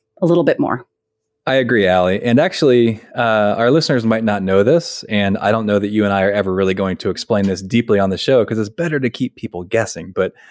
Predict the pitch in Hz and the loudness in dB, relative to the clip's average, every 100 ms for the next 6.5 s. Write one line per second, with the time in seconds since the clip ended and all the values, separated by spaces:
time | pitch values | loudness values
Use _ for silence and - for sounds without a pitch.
0 | - - - 113 110 104 104 - - 202 | -2 -2 0 0 0 0 0 -2 0 -2
1 | - 233 - - - - 208 269 - 320 | 0 -2 -2 -4 -4 -4 -4 -6 -8 -10
2 | - - - - _ 156 160 127 104 - | -14 -20 -20 -20 _ -2 2 4 2 0
3 | 92 85 87 87 - - - 95 87 87 | 0 2 -2 -6 -16 -10 -2 -2 -2 -6
4 | 85 104 110 107 107 107 90 82 107 101 | -4 0 2 4 4 4 0 0 -2 0
5 | 107 98 - 92 92 95 95 107 104 90 | -2 -2 -2 -2 -2 -4 -2 -2 -2 -2
6 | 95 92 - 101 101 | 0 0 -4 -6 -8